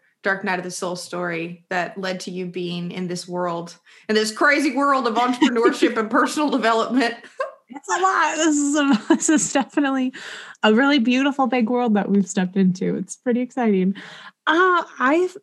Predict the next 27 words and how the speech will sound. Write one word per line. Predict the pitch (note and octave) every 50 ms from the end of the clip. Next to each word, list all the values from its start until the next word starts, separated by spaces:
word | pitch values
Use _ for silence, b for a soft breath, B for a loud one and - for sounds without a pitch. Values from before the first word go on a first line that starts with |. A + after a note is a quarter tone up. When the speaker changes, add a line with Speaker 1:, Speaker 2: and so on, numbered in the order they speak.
| _ - A3+
Speaker 2:
so | - - B3+
I | A#3 A#3+ B3 C4 B3+
feel | - A#3 G3+
like | F#3+ F3+ F3+
I've | F3+ F3+ F3+
had | F#3 E3 D#3
at | E3 F3
least, | F3 F3 F3 E3+ F3+ F3+ - - - - - _ -
like, | G3+ G3 E3+ F#3+
a | G3
dozen | F#3 D#3+ E3 G3 G3 F3 E3 F3 E3 E3+ A3 - - - G#3
<laughs> | F#3 - G#3 -
dark | - A#3 - - - - -
night | G3+ E3 E3 E3+
of | E3 -
the | - F#3+
souls. | - - F3 D3 - - - - - - - - - B B B B B B B B B
Um, | - G#3+ A3 G#3 F#3+ F3+ F3 F3 F3 F3 G3+ b b b b b b b b b
<sighs> | b b b b b b _ -
and | - C#4+ D4+ D4+ D4 C4+ C#4 A#3
I'm | B3+ A3+
sure | - - A#3+ A#3+ B3+
so | A#3 - A#3+
many | A#3 B3 A#3 A#3+
more | A3 A3 G#3+
to | A3 A#3
come, | - G3 E3 D#3+ D#3+ F#3 A3+